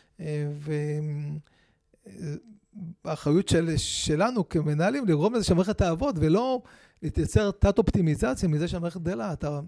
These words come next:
לוחץ על המחלקות שיהיו יותר טובות, ואז יוצר תת-אופטימיזציה עם מחלקות אחרות. אה, לפעמים זה יותר קשה, והעבודה ככה, איך אתה מייצר את אותו ארגון רעב ודינמי, ומייצר שיח מאוד מאוד בריא שרואה את הכל,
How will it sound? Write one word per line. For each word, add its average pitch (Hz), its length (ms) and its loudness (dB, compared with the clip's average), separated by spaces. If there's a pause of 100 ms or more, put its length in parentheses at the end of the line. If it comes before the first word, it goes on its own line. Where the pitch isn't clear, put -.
לוחץ 175 260 -10
על 156 80 -2
המחלקות 151 540 -4
שיהיו 160 140 2
יותר 165 220 2
טובות, 151 480 -2 (300)
ואז 170 180 -4
יוצר 170 360 -6 (140)
תת-אופטימיזציה 170 800 2
עם 147 60 0
מחלקות 151 440 -2
אחרות. 143 540 -2 (480)
אה, 226 120 -10
לפעמים 185 200 -4
זה 185 80 4
יותר 160 240 2
קשה, 135 320 -2 (640)
והעבודה 170 720 -2
ככה, 170 300 -4 (360)
איך 190 100 -6
אתה 208 180 -2
מייצר 175 560 -2
את 160 60 -4
אותו 156 200 0
ארגון 170 360 2
רעב 175 540 0
ודינמי, 151 800 -2
ומייצר 147 800 -2 (320)
שיח 190 340 -6
מאוד 170 240 -2
מאוד 165 220 2
בריא 165 340 0
שרואה 156 400 0
את - 140 -6
הכל, 226 440 -2